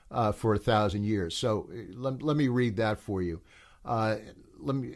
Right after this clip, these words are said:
"Then I saw an angel coming down out of heaven, having the key to the abyss, and holding in his great hand a great chain. He seized the dragon." Remember, the dragon is always Satan, "that ancient serpent who is the devil or Satan, and bound him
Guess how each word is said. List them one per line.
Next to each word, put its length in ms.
"Then 220
I 60
saw 240
an 80
angel 260
coming 300
down 200
out 120
of 100
heaven, 280
having 260
the 80
key 260
to 140
the 140
abyss, 420
and 100
holding 340
in 80
his 140
great 380
hand 240
a 60
great 300
chain. 420
He 180
seized 540
the 80
dragon." 720
Remember, 240
the 140
dragon 360
is 120
always 280
Satan, 420
"that 220
ancient 380
serpent 460
who 180
is 160
the 80
devil 300
or 140
Satan, 380
and 160
bound 300
him 240